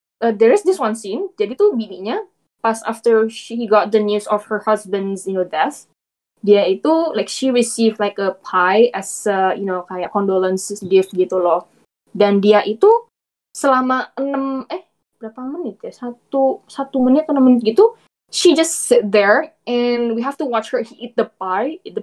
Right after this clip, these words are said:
the chocolate pie, sampai dia muntah gitu loh. And it's so long, it's so uncomfortable, dan,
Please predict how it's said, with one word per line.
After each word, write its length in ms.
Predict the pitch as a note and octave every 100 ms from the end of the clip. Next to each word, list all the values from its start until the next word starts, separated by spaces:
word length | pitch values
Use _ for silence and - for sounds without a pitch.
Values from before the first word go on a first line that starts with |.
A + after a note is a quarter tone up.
| -
the 120 | G4 -
chocolate 280 | A3+ A3+
pie, 320 | - F#3+ G#3+ F4
sampai 380 | C#4 A#3+ A#3+ G#3+
dia 100 | G#3+
muntah 380 | C4+ D#4+ G#3+ - -
gitu 240 | F#3+ -
loh. 160 | - - _ _ _ _ _ -
And 160 | B3 B3+ C4
it's 160 | C4
so 240 | - D4+ F#4+
long, 560 | D#4 G#3+ F#3 A3 C#4 -
it's 160 | A#3+ -
so 320 | - D#4 -
uncomfortable, 960 | A3 G#3+ - F#3+ F#3+ B3 A#3+ D#4 E4+ _ _ _ _ -
dan, 560 | G3 G#3 G#3 G#3+ G#3+